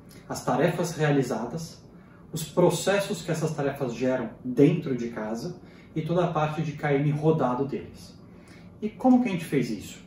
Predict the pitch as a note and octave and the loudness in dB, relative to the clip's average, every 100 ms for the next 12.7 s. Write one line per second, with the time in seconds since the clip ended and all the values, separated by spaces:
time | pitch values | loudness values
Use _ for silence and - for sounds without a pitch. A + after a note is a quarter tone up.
0 | - C#3+ D3+ E3 E3 F3 G3+ - E3+ E3 | -10 -6 -4 2 2 2 0 -4 -6 -2
1 | D#3 D3+ C#3 - B2+ B2 C3 C#3 E3+ E3+ | 0 0 0 -2 0 0 2 0 -6 -8
2 | - F3 - C3 A2+ - - - G#3 - | -6 -8 -6 -6 -6 -10 -16 -4 -2 -2
3 | F#3+ E3 D#3+ - - B2 C3 - C#3+ - | -2 0 0 0 -2 -2 -2 -4 -8 -10
4 | - - - - D3 D3 C3+ C3+ C#3 - | -16 -20 -16 -4 2 2 0 -2 -4 -4
5 | D3+ C#3 B2+ C3 B2+ B2 - - A#2+ A#2 | -4 -2 0 0 0 -2 -4 -6 -4 -2
6 | C3 C#3+ A#2+ A2+ - - B2 C3 - - | 2 2 0 -4 -6 -8 -2 0 0 -4
7 | - - - - - - - B3 B3 B3 | -16 -20 -20 -20 -20 -12 -4 -4 -2 -4
8 | G3+ F#3 D#3+ D3+ D3+ C#3+ C3 F3 D#3 C#3 | -2 -2 0 -2 -2 -4 -2 0 0 0
9 | B2+ - C#3+ C#3 - F3 E3+ F3+ F3+ D#3 | -2 -2 -4 -4 -6 -4 -4 2 4 4
10 | D3 C#3 - C3+ A2+ A2 C3 - - - | 2 -2 -2 -2 -2 -2 -4 -6 -14 -18
11 | - - - - G3 F#3 E3 E3 D3+ - | -20 -20 -20 -6 -2 2 4 4 4 -2
12 | D3+ - C#3+ - - - | -6 -2 -2 -2 -8 -16